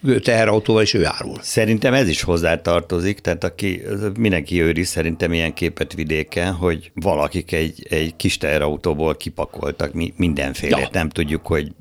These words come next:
Speaker 2: romániai romák,
Speaker 1: Ja.
Speaker 2: vagy, vagy magyar
Speaker 1: Hozza.
Speaker 2: kereskedők
Speaker 1: Igen.
Speaker 2: járnak faluról falura,
Speaker 1: Igen.
Speaker 2: nyilván olyan dolgot visznek, ami ott nincs.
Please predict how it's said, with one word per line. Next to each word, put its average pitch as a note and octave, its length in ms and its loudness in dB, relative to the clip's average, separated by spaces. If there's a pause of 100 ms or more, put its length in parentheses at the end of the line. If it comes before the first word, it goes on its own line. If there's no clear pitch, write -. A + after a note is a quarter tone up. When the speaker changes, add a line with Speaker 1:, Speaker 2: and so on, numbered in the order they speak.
(160)
Speaker 2:
romániai D#2 720 2
romák, F#2 720 2
Speaker 1:
Ja. G#2+ 100 2
Speaker 2:
vagy, D#2 460 0
vagy D2 600 -2
magyar F#2+ 360 4
Speaker 1:
Hozza. F#2+ 200 2
Speaker 2:
kereskedők F#2 880 2
Speaker 1:
Igen. F#2+ 220 4
Speaker 2:
járnak E2+ 500 2
faluról D#2+ 520 2
falura, G#2 600 4
Speaker 1:
Igen. F2+ 280 0
Speaker 2:
nyilván G2+ 260 4
olyan E2 280 2
dolgot F2+ 440 2
visznek, G#2+ 420 0
ami F2 220 2
ott E2 180 -2
nincs. C2 440 -6